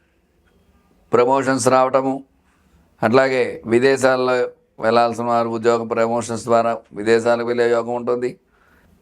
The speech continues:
చదువుకునే పిల్లలకి చక్కటి విద్య అభ్యసించడము,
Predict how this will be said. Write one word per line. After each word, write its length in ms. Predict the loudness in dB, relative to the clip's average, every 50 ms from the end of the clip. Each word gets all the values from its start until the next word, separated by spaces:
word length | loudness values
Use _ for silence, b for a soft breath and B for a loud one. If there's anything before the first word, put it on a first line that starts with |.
| _ _ _ 0
చదువుకునే 440 | 0 2 2 2 0 2 2 2 2 2 2
పిల్లలకి 440 | 2 2 2 0 0 0 0 0 -2 -2 -4 -10 -14 _ _ _ _ _ -6 -2
చక్కటి 360 | -2 0 0 0 0 0 0 -2
విద్య 280 | -4 -6 -2 0 2 2 2 2 0 -4 _ _ _ _ _ _ _ -10 -6
అభ్యసించడము, 680 | 0 0 0 0 0 -2 -4 -4 -2 -2 -2 -2 -6